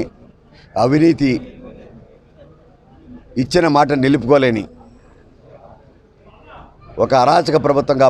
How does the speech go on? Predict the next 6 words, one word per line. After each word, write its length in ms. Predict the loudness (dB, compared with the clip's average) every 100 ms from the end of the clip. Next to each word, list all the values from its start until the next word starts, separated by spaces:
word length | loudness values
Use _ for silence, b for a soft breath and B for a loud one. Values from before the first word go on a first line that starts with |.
| 2
భావిస్తూ 320 | 0 0 0 0
ఉన్నారు. 260 | 0 -4 -10 -20 _ _ _ -20 _ _ _ _ -20 -20 -20 -20 _ -4
డెఫినెట్గా 500 | -4 0 0 2 4 4 2 -4 -6 -2
ఎన్నికల 320 | 0 2 2 2
బరిలో 280 | 2 4 2 2 -6 -20 _ -20 -20 -20 -20 -20 -20 -8 -2
ఎన్ని 220 | 2 2